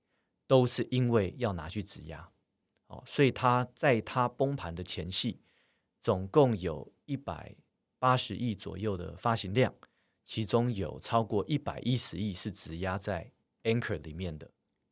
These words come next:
不流通的死钱。那当然，它的设计是它可以崩盘这么快的原因。可是有两个原因加速了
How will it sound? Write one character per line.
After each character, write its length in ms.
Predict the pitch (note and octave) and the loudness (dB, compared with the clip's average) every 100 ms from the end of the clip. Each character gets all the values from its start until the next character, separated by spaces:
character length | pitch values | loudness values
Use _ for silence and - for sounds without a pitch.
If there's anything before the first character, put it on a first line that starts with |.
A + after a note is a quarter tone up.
| _ | _
不 120 | F3 | 4
流 220 | C#3+ F#2+ - | 6 4 2
通 200 | A2+ G#2+ | 0 2
的 120 | G#2 | 2
死 180 | - - | 0 -6
钱。 300 | - - F#2 _ _ _ _ _ _ - | -12 -12 -18 _ _ _ _ _ _ 2
那 200 | D3 C3 | 4 6
当 200 | - F3+ | 6 8
然， 140 | A2 - | 6 4
它 160 | G#3+ | 4
的 100 | A3+ | 6
设 300 | C#3 - A3+ | 4 6 6
计 160 | C#3 B2+ | 6 0
是 220 | G#2 - | -2 -4
它 440 | G2+ G2 F#2 F#2 - _ _ | -2 -2 -2 -4 -10 _ _
可 280 | - A#2 B2 | 0 4 4
以 240 | G#2 - _ _ _ _ | 2 -6 _ _ _ _
崩 160 | - B2 | 0 0
盘 180 | G2+ F2+ | -2 -6
这 140 | A2+ | -2
么 80 | G#2 | -4
快 240 | - B2+ | 0 0
的 100 | E2 | 0
原 160 | D2+ C2 | -8 -14
因。 220 | D#2 - _ _ _ _ _ _ _ _ _ _ | -18 -20 _ _ _ _ _ _ _ _ _ _
可 160 | - | 2
是 360 | A2+ - E3 - _ _ _ | 2 6 4 4 _ _ _
有 240 | A#2 C3+ F#3+ | 2 4 8
两 260 | C3 F2 | 6 6
个 120 | F#2 | -2
原 240 | G2 G2 G2+ | 0 0 0
因 240 | A2+ A#2 | 0 0
加 300 | - D#3+ E3 | 2 4 4
速 260 | E3+ G3 A2+ | 4 0 0
了 220 | D#2+ | -2